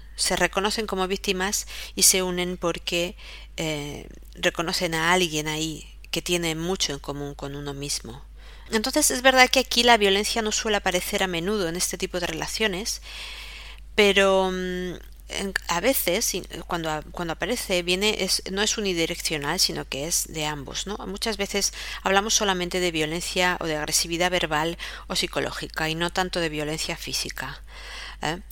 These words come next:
Y como digo, es algo que puede venir de ambos componentes de la pareja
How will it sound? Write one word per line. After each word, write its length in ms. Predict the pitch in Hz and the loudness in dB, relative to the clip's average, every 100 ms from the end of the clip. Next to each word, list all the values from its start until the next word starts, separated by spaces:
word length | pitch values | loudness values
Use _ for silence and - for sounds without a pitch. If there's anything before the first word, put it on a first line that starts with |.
| - - | -10 -6
Y 120 | - 208 | -2 2
como 220 | 175 175 | 2 2
digo, 180 | 185 196 | 4 2
es 100 | 196 | 2
algo 240 | 185 185 | 2 2
que 260 | - 170 156 | 2 0 2
puede 240 | - 180 | 2 2
venir 280 | 180 170 175 | 2 0 0
de 80 | 170 | -2
ambos 220 | 165 170 | -2 -4
componentes 600 | - 151 151 156 160 165 | -6 -6 -4 -2 -2 -2
de 60 | 139 | -2
la 100 | 135 | -2
pareja 540 | 107 - - - 64 | -4 -6 -6 -6 -8